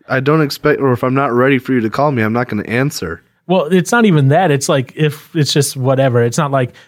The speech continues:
Speaker 2: oh, you're in the middle of giving a speech or something. It's, you're just, let's say you're kicking back at home,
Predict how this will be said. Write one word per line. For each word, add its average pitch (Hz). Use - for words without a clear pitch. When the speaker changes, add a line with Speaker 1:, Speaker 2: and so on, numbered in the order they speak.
Speaker 2:
oh, 139
you're 135
in 131
the 127
middle 127
of 117
giving 120
a 104
speech -
or 139
something. 120
It's, 123
you're 151
just, 143
let's 156
say 156
you're 156
kicking 160
back 135
at 117
home, 117